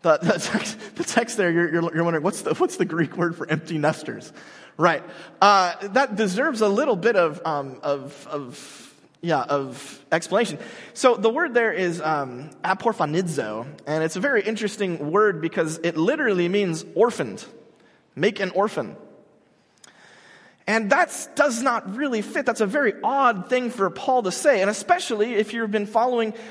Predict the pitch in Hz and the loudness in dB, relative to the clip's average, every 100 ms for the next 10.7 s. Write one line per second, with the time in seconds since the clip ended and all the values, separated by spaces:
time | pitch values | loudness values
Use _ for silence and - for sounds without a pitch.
0 | - 202 196 214 196 165 180 180 226 - | 0 0 2 2 0 -2 -4 0 -2 -2
1 | - - 190 147 165 - 294 311 240 196 | -10 0 2 2 -2 -4 -2 0 2 0
2 | 202 196 208 294 214 196 208 185 - - | 0 -4 -2 -2 -2 -2 -6 -6 -10 -6
3 | - 285 - 233 214 262 - 190 170 - | 2 2 2 0 2 0 -2 -2 -2 -6
4 | 175 156 151 - - - - 156 151 156 | -4 -4 -6 -14 -20 -18 -12 -10 -10 -16
5 | 147 _ - 180 _ - 185 151 220 330 | -20 _ -20 -20 _ -4 0 2 2 2
6 | 214 175 160 160 156 151 277 294 208 226 | 2 0 2 2 0 0 2 2 2 0
7 | 202 285 - - - - 208 180 196 214 | 4 2 2 -6 -14 -4 -2 4 4 4
8 | - 220 262 202 143 151 160 160 160 151 | 0 0 4 4 4 2 0 -2 -2 0
9 | 143 147 170 233 233 226 214 196 214 196 | 2 2 0 0 0 0 -2 -2 2 2
10 | 196 170 165 - 196 180 165 | 2 -4 -4 2 2 2 0